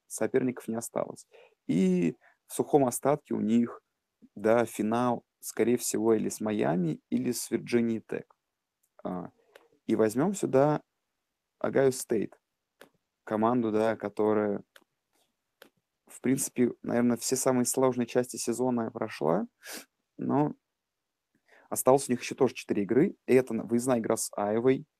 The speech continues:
не очень серьёзный соперник, домашняя игра с Ми-, с Мичиган Стейт, такое себе, домашняя игра с Иллинойсом и выезд к Мичигану. И, скорее всего, финал конференции с Висконсином. А, Андрей, давай такой тебе вопрос. Если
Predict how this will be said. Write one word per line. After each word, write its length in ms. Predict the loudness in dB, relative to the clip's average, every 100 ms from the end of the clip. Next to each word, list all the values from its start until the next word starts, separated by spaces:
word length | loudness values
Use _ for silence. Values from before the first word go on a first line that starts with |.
| _
не 160 | -2 0
очень 180 | 0 -4
серьёзный 280 | -2 0 0
соперник, 380 | -4 -2 -4 0
домашняя 400 | 0 0 -4 -4
игра 140 | -4
с 120 | -4
Ми-, 180 | -6 -6 _ -20 -10
с 100 | -6
Мичиган 380 | -4 -2 -2
Стейт, 460 | -4 -2 0 0 -2 _ _ _ _ _ -6
такое 360 | -6 0 0
себе, 460 | 0 -6 0 0 0 _ _ _ _
домашняя 420 | 2 2 2 -2
игра 140 | 0 0
с 140 | -2
Иллинойсом 520 | -2 0 0 -2 -4 -4
и 180 | -4
выезд 320 | 0 0 -2 -6
к 100 | -2
Мичигану. 640 | -2 -2 -6 -4 -6 -10 _ _ _ -4
И, 180 | 0 0
скорее 300 | 2 2 2
всего, 180 | 2
финал 280 | 2 2 -2
конференции 640 | -2 -8 -2 -2 -2 -2 -2
с 120 | -2
Висконсином. 720 | -6 -4 -6 -6 -12 -12 -14 _ _ _ _
А, 260 | -6 -4 -4 _ _ _ -10
Андрей, 480 | -2 0 2 0 -2 -2
давай 280 | 2 4 4
такой 300 | 4 4 4
тебе 140 | 2
вопрос. 380 | -2 -2 -6 -8 -20 _ _ _ _ -16
Если 580 | -6 0 0 2 2 2